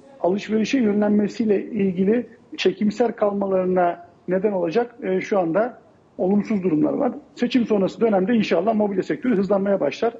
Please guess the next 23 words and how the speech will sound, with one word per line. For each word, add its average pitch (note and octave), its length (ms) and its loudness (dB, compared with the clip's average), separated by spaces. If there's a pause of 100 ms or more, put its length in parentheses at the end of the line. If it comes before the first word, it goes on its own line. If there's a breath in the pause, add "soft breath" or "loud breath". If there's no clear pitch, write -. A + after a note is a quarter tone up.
Ama A3 300 0 (960)
bizim G3+ 300 0
şuna A3 160 0
çok G#3 200 -2
dikkat G3 200 0
etmemiz E3 300 0
lazım. D#3+ 340 -2 (440 loud breath)
Özellikle F#3+ 800 0
yurt G3+ 320 -2
dışı G3 240 -2
satışlarımızın, D#3+ 680 0
yani D#3 180 2
ihracatımızın F3 680 2
artması F3+ 400 0
için G3+ 320 -2 (500 soft breath)
yurt A#3+ 260 0
dışında G3 580 0
depremi G3 360 0
artık F#3 260 -2
daha G3 140 2
fazla F3+ 280 -4
dillendirmememiz E3 760 -2
lazım. C#3+ 340 -4